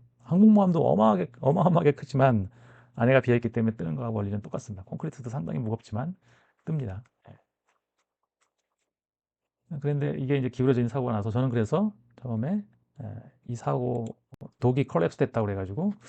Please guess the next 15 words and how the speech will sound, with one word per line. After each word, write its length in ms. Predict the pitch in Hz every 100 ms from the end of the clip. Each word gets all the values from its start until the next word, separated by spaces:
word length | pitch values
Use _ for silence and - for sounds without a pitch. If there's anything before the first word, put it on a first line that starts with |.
| - - - -
어, 140 | - 160 _ _ _ _
저게 240 | - 110
문-, 200 | 185 175
저게 280 | - 113 160
문제가 320 | 131 117 135
생겼었나? 480 | 127 147 127 107 123 147
이런, 500 | 113 123 120 117 131 -
이랬는데 360 | 123 113 113 123
이 60 |
사진을 260 | 170 165 160
보니까 480 | 120 101 131 110 104
이제 140 | 110
요 240 | 117 120 143
연결 280 | 127 139 135
다리, 360 | 107 113 104